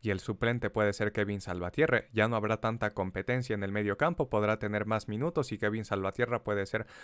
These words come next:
un jugador que, que crezca en esta su segunda temporada. También el sueldo del jugador, que seguramente era de los mejor pagados en, en Bolívar, era importante sacar,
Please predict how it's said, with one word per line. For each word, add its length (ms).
un 140
jugador 460
que, 300
que 300
crezca 380
en 60
esta 220
su 160
segunda 420
temporada. 560
También 300
el 100
sueldo 320
del 140
jugador, 460
que 180
seguramente 600
era 140
de 120
los 200
mejor 300
pagados 440
en, 280
en 140
Bolívar, 420
era 140
importante 580
sacar, 440